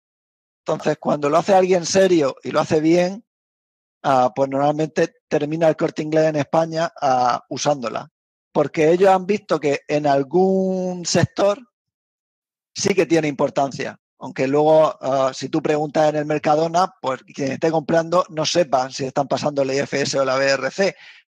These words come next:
pero la pide el Mercadona pasarla porque realmente funciona.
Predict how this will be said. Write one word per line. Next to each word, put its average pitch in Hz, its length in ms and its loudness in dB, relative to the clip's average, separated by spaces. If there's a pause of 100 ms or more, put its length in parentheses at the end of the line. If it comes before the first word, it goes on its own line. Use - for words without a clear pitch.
(160)
pero 151 180 2
la 127 180 0
pide 160 280 2
el 117 80 -4
Mercadona 131 720 -2
pasarla 147 580 0 (320)
porque 139 380 -2 (380)
realmente 147 600 0
funciona. 131 500 -10